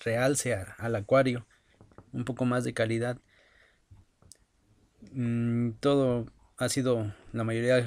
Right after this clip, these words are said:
casero, el sustrato es casero, mm, el C O dos es casero, el difusor o los difusores de C O dos son caseros. Eh, he-, hemos tra-, eh, bueno, he tratado de como economizar.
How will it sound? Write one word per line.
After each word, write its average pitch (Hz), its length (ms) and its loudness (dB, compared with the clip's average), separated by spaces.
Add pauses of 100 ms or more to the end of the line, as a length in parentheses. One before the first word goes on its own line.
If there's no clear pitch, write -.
casero, 120 600 0
el 110 200 -4 (220)
sustrato 117 540 0
es 113 100 -4
casero, 123 840 0 (800)
mm, 110 460 -2 (220)
el 117 160 -6
C 127 140 -2
O 123 80 0
dos 120 240 -2
es 117 160 -4
casero, 131 640 0 (1400)
el 117 240 -4
difusor 127 800 2
o 123 80 4
los 113 160 -2
difusores 110 500 -4
de 113 100 -4
C 120 140 -4
O 117 40 -2
dos 113 140 -4
son 120 160 -4
caseros. 127 920 -4 (500)
Eh, 120 680 -6
he-, 135 80 -4
hemos 139 280 2
tra-, 117 120 0
eh, 131 120 -2
bueno, 156 260 2
he 156 80 4
tratado 139 300 2
de 135 200 4
como 117 320 -2
economizar. 123 840 -2